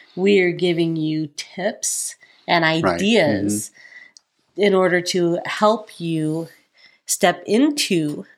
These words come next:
Speaker 1: the art of practicing hospitality if it's not something that you have already normally done. You know, if you're somebody who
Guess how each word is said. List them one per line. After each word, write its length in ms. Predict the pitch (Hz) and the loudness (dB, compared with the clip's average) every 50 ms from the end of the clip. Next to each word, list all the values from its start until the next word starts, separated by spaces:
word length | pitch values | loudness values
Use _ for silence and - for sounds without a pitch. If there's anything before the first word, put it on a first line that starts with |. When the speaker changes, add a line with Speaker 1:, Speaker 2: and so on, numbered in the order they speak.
| _ _ _ _ 180 | _ _ _ _ -4
Speaker 1:
the 160 | 175 185 175 | 0 0 2
art 220 | - 170 160 156 | 2 2 0 0
of 100 | 156 151 | -2 -2
practicing 480 | - 165 151 147 - 170 - - 160 151 | -2 -4 -4 -4 -4 -6 -6 -6 -6 -4
hospitality 760 | 156 147 151 - - 151 - 165 151 156 151 151 165 165 165 | -4 -4 -4 -4 -6 -4 0 0 2 2 0 0 -2 -2 -2
if 80 | 175 190 | -2 -2
it's 120 | 190 - | -2 0
not 180 | 240 247 240 240 | 2 2 2 2
something 300 | - 254 233 - 220 214 | 0 0 0 2 0 2
that 140 | 202 180 160 | 0 0 0
you 160 | 180 180 180 | 0 0 0
have 100 | 185 165 | 0 2
already 480 | 78 - 175 175 170 175 180 175 175 | 4 4 4 4 4 4 2 2 2
normally 680 | 170 170 165 165 170 175 180 180 175 170 156 160 156 156 | 0 0 0 0 2 2 2 2 0 -2 -2 -4 -6 -6
done. 480 | 147 143 165 170 165 139 131 151 170 170 - - - - - - - - _ - | -4 -2 0 0 0 -2 -6 -12 -16 -18 -20 -20 -20 -20 -18 -20 -20 -20 _ -2
You 120 | 185 175 | 0 2
know, 340 | 165 160 160 165 165 - - 170 175 165 127 120 | 4 4 4 2 0 -2 -8 -12 -16 -16 -14 -12
if 240 | - 151 190 156 | -10 -10 -8 -8
you're 220 | 180 180 190 233 233 | -4 0 2 2 2
somebody 440 | 233 226 214 208 196 180 180 175 170 | 4 2 2 4 2 2 2 0 -4
who 380 | - - - 180 170 165 160 | -6 -6 -2 -2 0 -2 -2